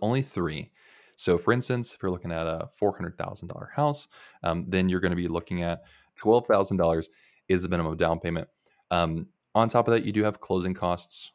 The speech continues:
with all types of loans that we'll cover, uh, eventually. But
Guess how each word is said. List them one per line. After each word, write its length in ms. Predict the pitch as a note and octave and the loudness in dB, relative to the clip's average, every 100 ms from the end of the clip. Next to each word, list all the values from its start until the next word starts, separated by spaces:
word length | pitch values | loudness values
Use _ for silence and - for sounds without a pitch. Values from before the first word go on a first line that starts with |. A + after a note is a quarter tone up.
| - - | -20 -6
with 200 | F#2 F2+ | -4 -2
all 140 | F2 | -4
types 280 | E2 F#2 - | -6 -8 -12
of 60 | E2 | -10
loans 240 | E2 E2 | -8 -8
that 100 | E2+ | -6
we'll 100 | E2+ | -8
cover, 400 | - E2+ D#2+ E2 _ _ _ - | -8 -8 -6 -8 _ _ _ -10
uh, 160 | E2 - | -8 -8
eventually. 440 | E2+ E2+ D#2+ F2+ | -4 -4 -4 -6
But 180 | - - | -8 -12